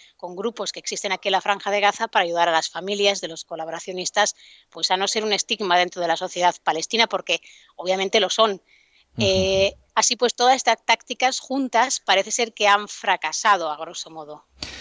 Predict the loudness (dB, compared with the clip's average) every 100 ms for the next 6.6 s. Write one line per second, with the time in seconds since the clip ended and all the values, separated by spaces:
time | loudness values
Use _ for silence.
0 | -2 2 4 8 8 8 4 8 8 10
1 | 8 4 -2 -4 0 2 2 2 2 2
2 | 2 2 2 2 0 0 0 0 -2 0
3 | 2 2 0 0 -2 0 0 2 2 0
4 | 0 -2 0 0 0 0 2 4 6 4
5 | 0 0 2 6 4 4 4 6 6 6
6 | 6 6 6 6 2